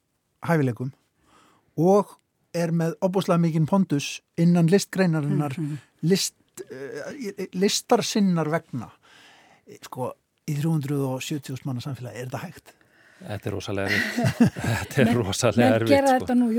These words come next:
Speaker 2: útlöndum mjög mikið í gegnum, eh, skrifstofur sem að leita að fólki og, og finna
Speaker 1: Já.
Speaker 2: og hérna bara
Speaker 1: Bara
Speaker 2: skáta,
Speaker 1: svona
Speaker 2: skáta
Speaker 1: headhunting
Speaker 2: út.
Speaker 1: eins og heitir.
Speaker 2: Já,
Speaker 1: Já.
Speaker 2: já, já, og ég hef einu sinni verið ráðgjafi hérna fyrir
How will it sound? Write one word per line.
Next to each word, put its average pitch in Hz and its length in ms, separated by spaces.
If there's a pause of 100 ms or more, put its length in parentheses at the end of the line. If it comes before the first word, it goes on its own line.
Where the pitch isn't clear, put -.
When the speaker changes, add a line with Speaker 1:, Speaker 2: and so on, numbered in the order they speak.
(120)
Speaker 2:
útlöndum 240 440
mjög 247 240
mikið 233 320
í 208 80
gegnum, 214 460 (160)
eh, 220 40 (220)
skrifstofur 226 680
sem 226 200
að 208 340
leita 214 420
að 190 100
fólki 226 440 (100)
og, 208 200 (580)
og 175 100
finna 226 460 (180)
Speaker 1:
Já. 113 160
Speaker 2:
og 202 320 (160)
hérna 185 360
bara 180 160
Speaker 1:
Bara 196 140
Speaker 2:
skáta, 139 340
Speaker 1:
svona 147 160
Speaker 2:
skáta 196 260
Speaker 1:
headhunting 135 380
Speaker 2:
út. 120 40
Speaker 1:
eins 120 120
og 123 100
heitir. 123 260
Speaker 2:
Já, - 140
Speaker 1:
Já. 127 260
Speaker 2:
já, 151 140
já, 214 340
og 190 200 (220)
ég 208 140
hef 190 140
einu 180 100
sinni 180 300
verið 190 460
ráðgjafi 196 580
hérna 196 340
fyrir 190 300